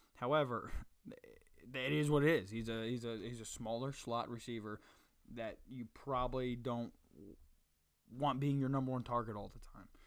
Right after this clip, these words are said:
And that's what he is. So, tail of the tape, like I said, Patriots, defense is legit. No questions asked. Offense is better than you think they are. However,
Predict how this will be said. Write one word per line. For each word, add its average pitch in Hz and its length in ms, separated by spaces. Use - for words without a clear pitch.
And 117 400
that's 113 200
what 113 120
he 107 60
is. - 260
So, 127 340
tail 139 220
of 127 80
the 147 80
tape, 131 140
like 127 160
I 120 40
said, 113 240
Patriots, 127 480
defense 143 420
is 131 100
legit. 120 460
No 127 140
questions 123 400
asked. 113 300
Offense 127 420
is 127 60
better 123 300
than 143 180
you 156 60
think 180 320
they 113 160
are. 98 280
However, 135 500